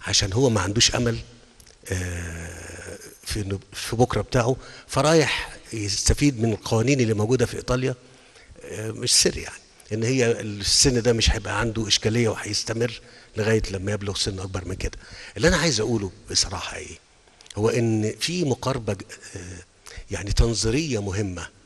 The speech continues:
لكن في مقاربة تنفيذية أهم. لأن أنا لو ما قدرتش أعمل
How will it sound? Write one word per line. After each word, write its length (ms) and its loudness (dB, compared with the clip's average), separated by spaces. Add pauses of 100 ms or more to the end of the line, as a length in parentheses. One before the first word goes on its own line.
(440)
لكن 220 0
في 160 -4
مقاربة 480 -2
تنفيذية 800 0 (760)
أهم. 260 -6 (840)
لأن 280 0
أنا 140 4
لو 120 4
ما 100 2
قدرتش 440 -2
أعمل 340 -2